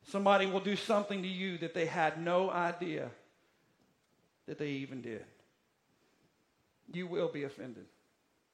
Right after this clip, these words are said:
It will happen. By your spouse, your best friend, your employer, your boss,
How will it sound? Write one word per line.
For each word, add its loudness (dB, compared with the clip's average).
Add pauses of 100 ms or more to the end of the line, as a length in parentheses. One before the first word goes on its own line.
(640)
It -8
will 2
happen. -2 (1700)
By -4
your -6
spouse, 2
your -6
best 0
friend, -2 (1200)
your -8
employer, 2 (680)
your -8
boss, 4